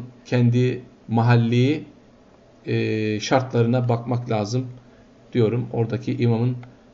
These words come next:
içtihadı önemlidir. Evet. Evet.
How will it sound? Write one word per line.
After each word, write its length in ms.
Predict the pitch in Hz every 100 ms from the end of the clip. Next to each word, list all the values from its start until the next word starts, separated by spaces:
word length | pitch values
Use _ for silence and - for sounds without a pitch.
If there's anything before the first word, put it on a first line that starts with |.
| - 127
içtihadı 480 | 120 113 104 110
önemlidir. 520 | 113 107 95 92 - - - - - - - -
Evet. 300 | 107 - - - - - - - - - - - - - - - - - - - _ _ _ _ - _ - _ _ - -
Evet. 380 | 147 117 -